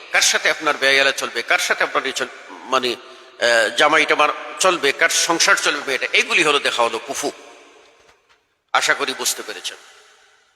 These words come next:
সম্মানিত শেখ, বর্তমানে বেশিরভাগ মহিলারা ঘরে বসে কেক বানানোর ব্যবসা করে। অনেকে জন্মদিনের, গায়ে হলুদের, বিভিন্ন অনুষ্ঠানের, জন্মদিন, গায়ে হলুদের অনুষ্ঠানে কেক বানিয়ে দেওয়া এবং বিক্রি করা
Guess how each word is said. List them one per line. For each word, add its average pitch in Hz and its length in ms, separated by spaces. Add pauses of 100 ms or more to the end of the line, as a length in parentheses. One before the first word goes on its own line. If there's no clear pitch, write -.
(200)
সম্মানিত 147 420
শেখ, 160 260
বর্তমানে 185 580
বেশিরভাগ 185 520 (120)
মহিলারা 160 520 (500)
ঘরে 180 260
বসে 160 440 (1300)
কেক 190 320
বানানোর 175 340
ব্যবসা 151 360
করে। 120 260 (220)
অনেকে 175 520 (200)
জন্মদিনের, 160 560
গায়ে 147 260
হলুদের, 165 400
বিভিন্ন 151 320
অনুষ্ঠানের, 151 520 (540)
জন্মদিন, 196 560
গায়ে 185 300
হলুদের 196 420
অনুষ্ঠানে 180 520
কেক 180 280
বানিয়ে 180 400
দেওয়া 156 400
এবং 160 300
বিক্রি 156 260
করা 131 300